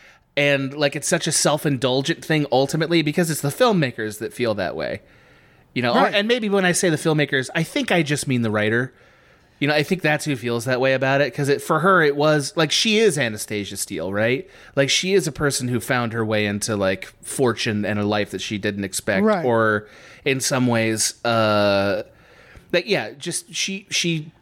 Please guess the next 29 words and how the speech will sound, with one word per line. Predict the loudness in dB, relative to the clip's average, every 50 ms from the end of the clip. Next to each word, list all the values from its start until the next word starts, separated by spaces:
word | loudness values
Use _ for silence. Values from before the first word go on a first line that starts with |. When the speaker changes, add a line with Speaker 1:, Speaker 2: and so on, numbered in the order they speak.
| -14 -8 -8 -6 -6 -8 -10 -14 -20 -20 -20 -18 -8 -4
Speaker 1:
got | -2 -2 -2 -2
catapulted | -4 -4 -2 -2 -4 -4 -4 -6 -4 -4 -4 -6 -6
to | -6 -6
the | -6
top | -8 -6 -4 -4 -2 -2 -2
of | -2 -4 -2
the | -2 -2 -2 -2
financial | -4 -4 -4 -2 0 0 0 -2 -2 -4 -6 -6
food | -4 -2 0 0 0 0
chain, | -2 -2 -2 -2 -2 -4 -6 -8 -10 _ _ -4
and, | -2 -2 -2 -4 -4 -4 -4
you | -4 -2
know, | 0 2
Speaker 2:
Right. | 4 4 4 2 0 -4 _ _ -6
Speaker 1:
that's | -6 -4 -4 -6
a | -6
cool | -2 0 0 0
journey, | 2 2 2 2 2 0 0
I | 0 -2 -2
bet. | -2 -4 -4 -6 -8 -12 -16 _ _ _ _ _ 2
Speaker 2:
Yeah, | 2 2 2 2
good | 0 -2 -2 -2
for | -2 -2 -2 0
her. | 2 2 2
Speaker 1:
Yeah. | 2 2 0 0
Speaker 2:
She | 0
is | -4 -6
rich. | -8 -8 -4 -4 -4 -6 -6 -8 -8 -8 -6 -2
Speaker 1:
Yeah, | 0 2 2 0